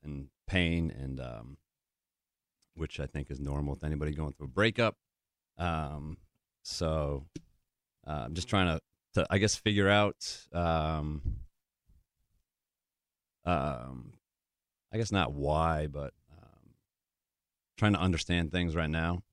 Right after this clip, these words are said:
But, um, I guess this goes with her new relationship too. Just kinda makes me question everything, um, that we've had. So I think that's one of the major questions that runs through my mind. Um,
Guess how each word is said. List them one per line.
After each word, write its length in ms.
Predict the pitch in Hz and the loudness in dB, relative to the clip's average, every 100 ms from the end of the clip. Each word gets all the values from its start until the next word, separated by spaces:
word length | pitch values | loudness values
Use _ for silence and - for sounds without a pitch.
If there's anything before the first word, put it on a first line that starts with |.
| _ _ | _ _
But, 180 | - 78 - _ _ _ _ _ _ _ _ _ _ | -4 -4 -6 _ _ _ _ _ _ _ _ _ _
um, 440 | - 50 - - 50 _ _ _ _ - _ _ _ _ _ _ _ _ _ | -20 -20 -20 -20 -20 _ _ _ _ -20 _ _ _ _ _ _ _ _ _
I 80 | - | 0
guess 140 | 98 87 | 2 2
this 140 | 85 | 2
goes 560 | 95 90 87 80 - - | 4 4 2 -2 -12 -6
with 260 | 82 78 - | -2 -2 -2
her 140 | 90 85 | 0 2
new 140 | 82 | 2
relationship 600 | 85 85 82 82 82 78 | 0 0 -2 -2 -2 0
too. 280 | 85 85 78 | 2 2 2
Just 160 | - - | -4 -2
kinda 140 | 78 | 0
makes 180 | 76 73 | 0 0
me 80 | 69 | -4
question 580 | - 69 - 71 73 73 - - - - - | -4 -4 -4 -6 -6 -8 -10 -10 -12 -12 -8
everything, 500 | 73 71 73 73 76 - _ _ _ _ _ _ 50 | -8 -8 -4 -4 -4 -16 _ _ _ _ _ _ _
um, 240 | - - 57 | -20 -20 -20
that 120 | 69 | -16
we've 200 | 71 - | -16 -12
had. 340 | 69 73 87 90 _ _ _ _ _ _ _ _ _ _ | -10 -10 -10 -14 _ _ _ _ _ _ _ _ _ _
So 180 | 71 71 | -10 -8
I 40 | |
think 180 | - 73 | -8 -6
that's 160 | 69 - | -6 -6
one 120 | 76 | -4
of 60 | |
the 80 | 71 | -2
major 300 | 73 71 71 | -2 0 0
questions 600 | 71 - 78 - 76 76 _ _ _ _ _ - | -2 -2 -2 -2 -6 -8 _ _ _ _ _ -8
that 160 | 78 | -4
runs 260 | 78 78 76 | -2 -4 -4
through 120 | 73 | -6
my 100 | 73 | -6
mind. 420 | 73 76 76 76 _ _ _ _ | -6 -6 -6 -8 _ _ _ _
Um, 340 | - - - | -20 -20 -20